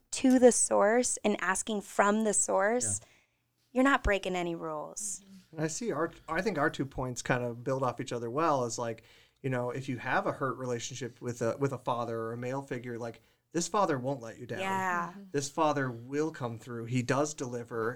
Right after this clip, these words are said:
Speaker 3: And so when I, when I, when I talk about praying and believing it, it's because we know this father will deliver. And I think that's a, that's a hard thing as,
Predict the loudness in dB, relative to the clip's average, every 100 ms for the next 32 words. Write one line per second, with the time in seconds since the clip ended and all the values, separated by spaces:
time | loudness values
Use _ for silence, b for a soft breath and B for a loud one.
0 | -4 -8 -4 -4 -4 -4 -4 -2 0 2
1 | 2 2 2 2 2 2 0 -2 -2 0
2 | 0 -2 -6 -8 -4 2 2 2 -2 -2
3 | -6 b b b -10 -4 0 0 0 -2
4 | 0 2 2 2 -2 -2 0 2 2 -2
5 | -4 -4 0 2 2 -2 -12 -12 -2 0
6 | 2 0 -2 -2 -2 -4 -4 -4 -4 -4
7 | -2 2 4 4 0 -4 -2 -4 -8